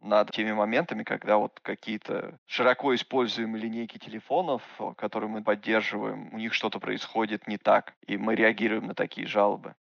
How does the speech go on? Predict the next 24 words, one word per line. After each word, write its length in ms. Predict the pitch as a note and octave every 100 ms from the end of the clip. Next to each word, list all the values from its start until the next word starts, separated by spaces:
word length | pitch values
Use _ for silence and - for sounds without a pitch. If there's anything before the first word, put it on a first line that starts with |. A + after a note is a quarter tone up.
| -
Понятное 340 | A#2 D3+ E3
дело, 240 | A#2+ B2+ A2
что 160 | -
очень 220 | A2+ -
сложно 720 | A2 - B2 A#2+ G2+ G#2+ F#2+ -
под 140 | A#2+
экзотику 540 | A2+ G#2+ F3 D3+ B2
какую-то 640 | - G#2+ - A2 A2 - -
отдельно 960 | - G2+ A2+ A2 G#2+ G#2+ G#2 G2 E2 -
менять 400 | A#2 A2+ G#2+ A2+
игру, 260 | G#2+ A2+
или 360 | G2+ A#2 A2 G#2+
когда 280 | A2 G#2+ G#2+
мы 160 | A2
видим, 280 | A2 G#2+ G#2+
что 480 | - - G2+ G#2 G2+ -
таких 300 | A2+ - G#2+
жалоб, 340 | A2 A2+ G#2+ - _
не 60 | G#2+
знаю, 160 | -
три 220 | - A#2 A2+
по 140 | G#2+
всему 280 | - A2 G#2+
миру, 380 | A2+ F3+ E3+